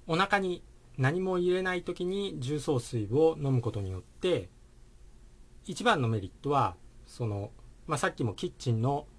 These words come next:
バイオフィルムがアルカリで取れるって言ったように、腸、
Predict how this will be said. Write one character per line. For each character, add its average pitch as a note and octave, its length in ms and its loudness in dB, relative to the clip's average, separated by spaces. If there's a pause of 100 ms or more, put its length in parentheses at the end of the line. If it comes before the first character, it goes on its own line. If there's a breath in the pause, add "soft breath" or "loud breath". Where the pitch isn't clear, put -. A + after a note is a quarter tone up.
(120)
バ C3 140 4
イ C3+ 60 2
オ C3 60 2
フ C#3 100 -4
ィ B2+ 40 2
ル A2+ 100 -2
ム F#2+ 120 -6
が F2+ 220 -8 (340)
ア A#2+ 100 0
ル B2 80 0
カ A#2+ 140 2
リ A#2 60 2
で A2 120 0
取 B2+ 180 0
れ B2 60 2
る G#2+ 60 -4
っ - 20 -4
て - 60 -12 (140)
言 A#2 100 -2
っ - 20 -10
た - 180 0
よ C#3+ 180 4
う G2+ 40 -2
に、 A#2 320 -2 (1120)
腸、 F#3 240 4